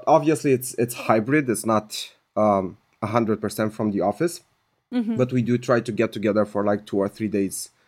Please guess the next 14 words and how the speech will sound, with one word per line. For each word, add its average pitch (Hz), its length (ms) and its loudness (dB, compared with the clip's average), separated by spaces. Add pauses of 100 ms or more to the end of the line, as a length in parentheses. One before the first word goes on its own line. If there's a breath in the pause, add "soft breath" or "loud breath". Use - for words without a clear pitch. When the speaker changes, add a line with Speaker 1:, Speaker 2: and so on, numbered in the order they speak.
(280)
Speaker 1:
uh, 95 200 0 (160)
a 104 60 0
month. 95 380 -2 (440)
Speaker 2:
So 277 200 2
are 269 200 0
most 262 400 0
of 269 160 -6
your 240 300 2
employees 226 540 -6
then, 220 640 -2
um, 202 480 -4
located 208 540 -4
in 202 300 -6
Bucharest? 233 720 -4